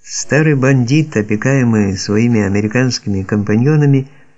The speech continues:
благополучно дожил последние годы. Сотни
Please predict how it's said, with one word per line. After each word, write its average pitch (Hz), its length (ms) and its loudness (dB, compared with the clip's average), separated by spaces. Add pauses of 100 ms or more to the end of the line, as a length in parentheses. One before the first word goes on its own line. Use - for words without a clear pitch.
(560)
благополучно 147 840 0
дожил 123 560 0
последние 104 600 -2
годы. 90 460 -6 (3500)
Сотни 139 640 0